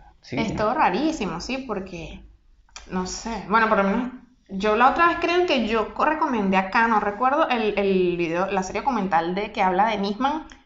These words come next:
Speaker 2: que es un fiscal que mataron acá en la Argentina, que dicen que lo mandó a matar Cristina.
Speaker 1: Exacto.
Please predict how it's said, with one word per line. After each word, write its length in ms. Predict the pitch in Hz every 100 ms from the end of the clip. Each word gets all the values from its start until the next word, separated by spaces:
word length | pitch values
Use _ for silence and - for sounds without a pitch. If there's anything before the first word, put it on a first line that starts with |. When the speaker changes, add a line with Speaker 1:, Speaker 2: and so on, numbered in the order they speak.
| _ _ _ -
Speaker 2:
que 120 | -
es 80 | 180
un 500 | 202 208 220 226 220
fiscal 480 | 214 233 - 214 214
que 100 | 233
mataron 400 | 208 180 170 226
acá 160 | 220 165
en 40 |
la 60 | 175
Argentina, 800 | - 175 156 214 247 277 - _ -
que 160 | 185
dicen 220 | 185 165
que 240 | 190 226 -
lo 160 | 165
mandó 180 | 156 123
a 40 | 151
matar 280 | 185 196
Cristina. 500 | 202 214 240 233 262 -
Speaker 1:
Exacto. 520 | 110 - 110 143